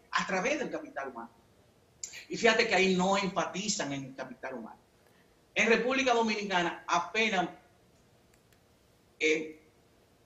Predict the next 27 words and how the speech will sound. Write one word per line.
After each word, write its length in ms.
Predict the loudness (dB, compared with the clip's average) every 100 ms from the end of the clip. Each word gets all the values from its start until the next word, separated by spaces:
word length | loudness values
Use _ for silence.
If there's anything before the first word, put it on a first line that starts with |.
| 0
el 180 | 2 6
diez 220 | 6 8
por 180 | 6 4
ciento 320 | 2 2 2
de 100 | 2
la 120 | 0
población 640 | -2 -2 0 -2 -2 -6 -4
es 140 | -4 2
que 240 | 4 4
es 180 | 2 0
universitaria, 800 | 0 2 0 -2 -2 -2 -4 -4
en 220 | -2 0
tanto 320 | 2 0 -2
que 100 | -4
el 160 | -2 -2
promedio 380 | -2 0 0 0
en 80 | 0
América 380 | 0 0 0
Latina 340 | -2 -2 -2 -2
está 200 | -4 -4
en 100 | -4
un 100 | -4
veintitrés. 600 | -6 -6 -12 -6 -6 -6 -12 _ _ _ _ -8
Entonces, 360 | -6 -6 -4
tenemos 400 | 0 2 2 0
que 120 | -2
desa-, 260 | -6 -8